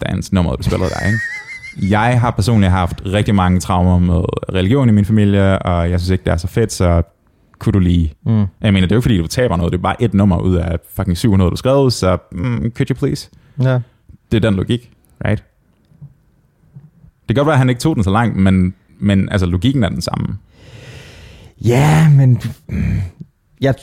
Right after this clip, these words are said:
Speaker 2: jeg, jeg, jeg føler mig ikke så fornærmet over den der arrogance, du sagde det. Det gør jeg sgu ikke. Det rører mig ikke så meget.
Speaker 1: Jeg tror, det er, fordi du ikke har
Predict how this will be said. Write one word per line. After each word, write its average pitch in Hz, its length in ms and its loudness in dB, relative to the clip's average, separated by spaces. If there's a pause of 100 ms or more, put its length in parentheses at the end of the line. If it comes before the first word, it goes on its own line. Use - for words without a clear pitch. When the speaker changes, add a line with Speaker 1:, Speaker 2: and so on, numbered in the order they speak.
(140)
Speaker 2:
jeg, 135 160 0 (160)
jeg, 139 140 2 (720)
jeg 131 140 2
føler 170 200 2
mig 147 120 0
ikke 165 100 -4
så 175 60 -2
fornærmet 147 320 -2
over 151 80 0
den 143 120 0
der 135 80 0
arrogance, 120 440 0
du 120 80 -6
sagde 139 180 0
det. 135 80 -2
Det 147 80 -2
gør 143 80 -2
jeg 147 80 0
sgu - 120 -4
ikke. 151 260 -4
Det 151 80 0
rører 139 120 0
mig 147 100 -2
ikke 147 100 -4
så 147 60 -2
meget. 143 180 0 (1040)
Speaker 1:
Jeg 95 100 -12
tror, 101 120 -4
det 123 40 -6
er, 117 40 -6
fordi 120 100 -2
du 101 100 -4
ikke 104 120 -4
har 92 60 -6